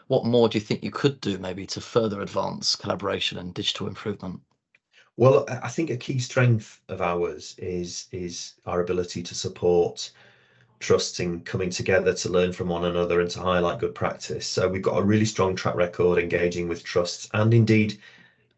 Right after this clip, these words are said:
Speaker 2: integrated care system leaders to support them to tackle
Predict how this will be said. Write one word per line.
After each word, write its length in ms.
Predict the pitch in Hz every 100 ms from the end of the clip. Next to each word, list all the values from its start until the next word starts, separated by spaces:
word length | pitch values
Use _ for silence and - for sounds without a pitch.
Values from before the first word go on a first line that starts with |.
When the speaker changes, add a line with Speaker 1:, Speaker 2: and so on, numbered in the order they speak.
| _ 110
Speaker 2:
integrated 520 | 101 110 98 - -
care 240 | 107 101
system 640 | - 90 - - 90 85 85
leaders 440 | 87 87 - -
to 120 | -
support 420 | - - 95 90
them 180 | 98 92
to 160 | 90 -
tackle 540 | 78 - 82 82 -